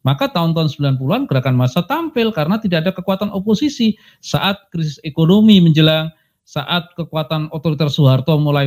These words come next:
eh, mulai, eh, mengkhawatirkan, maka gerakan mahasiswa menjadi gerakan yang, eh, hadir sebagai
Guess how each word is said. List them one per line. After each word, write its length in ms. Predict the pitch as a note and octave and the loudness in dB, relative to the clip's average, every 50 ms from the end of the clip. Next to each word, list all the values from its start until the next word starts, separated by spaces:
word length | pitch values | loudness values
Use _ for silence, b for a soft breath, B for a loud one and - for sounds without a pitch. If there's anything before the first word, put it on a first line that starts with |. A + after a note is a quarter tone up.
| C3+ | -4
eh, 460 | C3+ C3+ B2 A2+ - - - C3+ C3+ C#3 - D3 | -6 -8 -12 -14 -14 -12 -8 -8 -8 -6 -2 0
mulai, 480 | C#3+ C#3 C#3 C#3 C#3 C#3 C3+ C3+ - | 2 4 4 4 4 2 2 0 -2
eh, 260 | - - B2+ B2+ A#2+ A2 F2+ | -4 -4 -4 -4 -4 -6 -6
mengkhawatirkan, 880 | C3+ D#3 D3 C3+ C3+ C#3 C#3 C3 - A3+ G#3+ G#3+ - F#3+ F3+ F3+ F3 - _ _ _ _ _ _ | -4 -2 -2 0 0 0 0 2 2 0 0 2 0 0 0 -2 -4 -6 _ _ _ _ _ _
maka 240 | B2 C3 G#3+ A3+ | -12 -10 -10 -6
gerakan 320 | A3 - D#3 C3 C#3+ C#3 C#3 | -2 -2 0 0 0 0 0
mahasiswa 320 | C3+ B2+ B2+ C3 B2 - | 0 -2 -2 -4 -4 -4
menjadi 320 | G#3+ F#3 D3+ C3 B2+ B2+ D3 | -4 -4 -2 -2 -2 -2 -4
gerakan 480 | C#3 - B2 A2+ A#2 - D#3 D#3+ C#3+ | -4 -4 -4 -4 -4 -2 -2 -2 -2
yang, 140 | C3+ C#3 E3+ G3 G3+ - _ _ _ _ _ | -2 -2 -2 -4 -6 -10 _ _ _ _ _
eh, 200 | - C3 C3 B2+ B2 | 0 2 2 2 2
hadir 640 | A2+ C3+ C#3 C3 - G#3 A3 G3+ F#3+ E3+ G2+ F#2 - | 0 0 -2 0 2 2 2 2 2 -4 -10 -16 -20
sebagai 640 | - C3 - C3 D3 C3 B2+ - D#3+ D#3+ E3 D3 | -20 -20 -10 -4 -4 -4 -2 0 0 0 0 -2